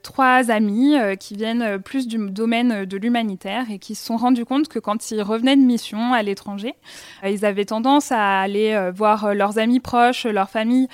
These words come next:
mais finalement, il y avait très peu de liens avec les personnes qui venaient d'arriver sur le territoire. Et donc, cette idée de, euh,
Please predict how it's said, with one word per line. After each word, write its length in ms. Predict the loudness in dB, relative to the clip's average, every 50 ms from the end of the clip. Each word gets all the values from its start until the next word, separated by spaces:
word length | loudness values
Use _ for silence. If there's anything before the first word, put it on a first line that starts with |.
| -10 -20 -20 _ -12
mais 80 | -12 -8
finalement, 320 | -4 -2 0 2 2 4
il 60 | 4
y 40 | 4
avait 140 | 2 0 -2
très 180 | -4 -6 -6
peu 140 | -4 -4 -4
de 100 | -2 -2
liens 200 | -2 0 2 2
avec 260 | 2 2 0 -4 -6
les 140 | -6 -8 -6
personnes 340 | -4 -6 -6 -4 -2 -2 -2
qui 160 | -2 -4 -6
venaient 240 | -8 -6 -4 -2 -2
d'arriver 320 | -2 -2 -2 -2 -4 -4
sur 200 | -6 -6 -6 -8
le 120 | -8 -8 -8
territoire. 540 | -10 -10 -12 -14 -12 -12 -14 -14 -14 _ _ _ -20 -20 -20 -20 -16 -10 -6
Et 80 | -2
donc, 160 | 0 0 0
cette 320 | 0 0 -2 -2 -4 -6 -6
idée 180 | -2 -2 0
de, 140 | 0 2 2
euh, 380 | 4 4 2 2 0 -4 -6